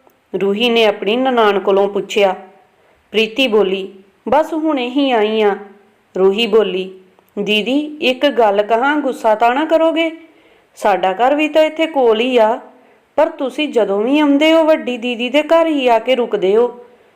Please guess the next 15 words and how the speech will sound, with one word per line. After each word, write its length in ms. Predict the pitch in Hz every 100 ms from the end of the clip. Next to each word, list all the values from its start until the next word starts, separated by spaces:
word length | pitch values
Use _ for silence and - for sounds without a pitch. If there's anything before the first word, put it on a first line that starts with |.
| _ -
ਤੁਸੀਂ 240 | 320 349
ਸਾਡੇ 380 | 320 240 208 247
ਘਰ 240 | 311 339
ਕਿਉਂ 240 | 349 330 320
ਨਹੀਂ 180 | 320
ਆਉਂਦੇ? 380 | 320 302 302 294 302 - _ _ _ -
ਇਹ 160 | 208 214
ਵੀ 120 | 254
ਤਾਂ 180 | 294 294
ਤੁਹਾਡੇ 600 | 302 285 262 202 226 214
ਛੋਟੇ 480 | - 240 226 254
ਭਰਾ 280 | 262 311 311
ਦਾ 120 | 262
ਘਰ 360 | 240 269 254 214
ਆ। 180 | 208